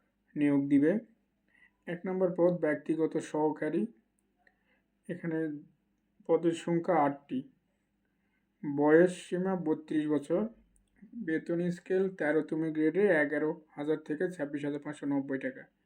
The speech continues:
শিক্ষাগত যোগ্যতা যে কোনো স্বীকৃত বিশ্ববিদ্যালয় হতে স্নাতক বা সমমানের ডিগ্রি। আর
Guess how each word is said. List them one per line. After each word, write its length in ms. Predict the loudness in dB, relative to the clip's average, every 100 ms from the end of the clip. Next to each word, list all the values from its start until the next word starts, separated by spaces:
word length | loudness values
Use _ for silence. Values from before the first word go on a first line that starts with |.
| _ _ _ _ _
শিক্ষাগত 500 | -16 -10 0 2 4 2
যোগ্যতা 360 | 2 0 0 0
যে 160 | 0 -2
কোনো 240 | -4 -4
স্বীকৃত 500 | -6 -10 -10 -8 -6 -6
বিশ্ববিদ্যালয় 680 | -6 -6 -6 -2 0 2
হতে 180 | 0 -4
স্নাতক 520 | -8 -8 -10 -4 -4 -4
বা 160 | -4 -4 -8 _ _ _
সমমানের 580 | -8 -2 0 2 2 4
ডিগ্রি। 340 | 4 4 2 -2 -4 _ _ _ _ _ -20 -20 _ _ _
আর 220 | -4 -4